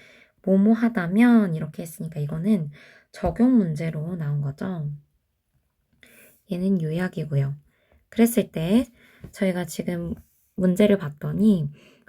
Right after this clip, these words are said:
음소 아닌 소리를 들으면 변별적으로 인식하지 못한다. 가령, 가령 같은 게 나왔다면 앞에 문장에서 정보가 많이 없다고 생각했을 때 예시 문장을 위주로 봐주시고, 앞에 문장에서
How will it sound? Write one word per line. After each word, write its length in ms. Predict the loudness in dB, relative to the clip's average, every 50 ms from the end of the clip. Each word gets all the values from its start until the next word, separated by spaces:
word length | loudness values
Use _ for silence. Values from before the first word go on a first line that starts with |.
| _ _ _ _ 2
음소 440 | 4 4 4 4 4 4 6 6
아닌 360 | 6 4 2 -2 -2 -4 -4 -8 -12 -12 -14 -10
소리를 360 | -6 0 2 4 4 2 0
들으면 400 | -2 -6 -6 -4 -2 -2 -2 -2
변별적으로 540 | -2 -2 -2 0 2 2 2 2 2 2 2
인식하지 400 | 0 0 -4 -4 -6 -4 -2 -2
못한다. 800 | -4 -4 -6 -4 -2 0 0 2 2 4 4 4 4 2 0 -4 -8 -14 -20 -20 -20 _ _ _ _
가령, 540 | -18 -10 -8 -4 2 4 6 6 6 6 2
가령 320 | 0 -4 -2 0 2 2
같은 180 | 2 2 2 2
게 80 | 2 2
나왔다면 560 | 2 -2 -4 -4 -6 0 2 2 2 2 0 -6 -18 -20 -20 -20 _
앞에 300 | _ -10 -6 -2 -2 0
문장에서 580 | 0 0 -2 0 2 4 6 6 6 4 2 -2
정보가 400 | -4 -4 -4 -4 -2 0 0 0
많이 260 | 0 0 -4 -2 -4
없다고 340 | -4 -4 -2 -4 -2 -2 0
생각했을 520 | 0 0 0 0 -4 -8 -4 -4 -4 -4
때 280 | _ -4 -2 -2 -2 -2 -4 -20 -20 -20 _ _ -2
예시 320 | -2 0 0 -2 -4 -6
문장을 520 | -4 -2 0 2 4 4 6 6 6 4 4
위주로 280 | 0 -2 -4 -4 -6 -6
봐주시고, 720 | -6 -8 -8 -6 -6 -6 -6 -8 -8 -6 -6 -6 -6 -10 -16 -20 -20 -20 -18 _
앞에 240 | -6 -6 -2 0 -2
문장에서 580 | -2 0 -4 2 4 4 6 6 4 2 0